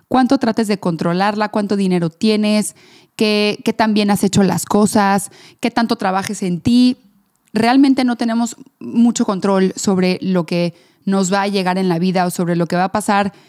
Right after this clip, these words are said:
en el siguiente minuto o en el si-, en el siguiente mes, mucho menos en unos años. Entonces, el,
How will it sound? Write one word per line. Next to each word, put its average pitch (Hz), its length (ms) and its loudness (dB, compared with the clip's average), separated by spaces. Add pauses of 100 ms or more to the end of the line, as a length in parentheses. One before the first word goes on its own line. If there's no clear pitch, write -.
(160)
en 196 160 2
el 185 100 2
siguiente 233 420 2
minuto 233 580 0
o 196 100 0
en 185 220 0
el 180 160 2
si-, 185 300 0
en 180 260 2
el 175 120 0
siguiente 226 360 0
mes, 233 320 0 (460)
mucho 185 220 -4
menos 208 380 2
en 190 220 2
unos 208 240 2
años. - 380 -2 (1700)
Entonces, 226 480 -2
el, - 140 -6